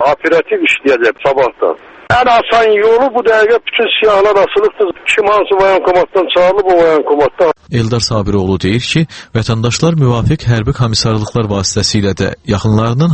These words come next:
Speaker 2: hansı hərbi hissədə xidmət edəcəyini öyrənə bilərlər.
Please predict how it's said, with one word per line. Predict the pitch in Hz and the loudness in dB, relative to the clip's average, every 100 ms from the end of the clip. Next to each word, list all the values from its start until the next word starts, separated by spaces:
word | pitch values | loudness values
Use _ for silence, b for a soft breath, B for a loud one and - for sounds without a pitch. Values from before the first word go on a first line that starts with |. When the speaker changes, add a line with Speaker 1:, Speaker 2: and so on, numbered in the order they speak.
| 120 | 0
Speaker 2:
hansı | 110 - | 0 2
hərbi | 160 131 123 | 2 2 0
hissədə | 127 - 120 117 | -2 -2 -2 -2
xidmət | 117 107 127 127 | -2 -2 -2 0
edəcəyini | 107 98 104 101 113 | -2 0 0 0 2
öyrənə | 113 104 101 110 | 2 0 0 0
bilərlər. | 120 107 101 92 90 | 0 -2 -2 -4 -6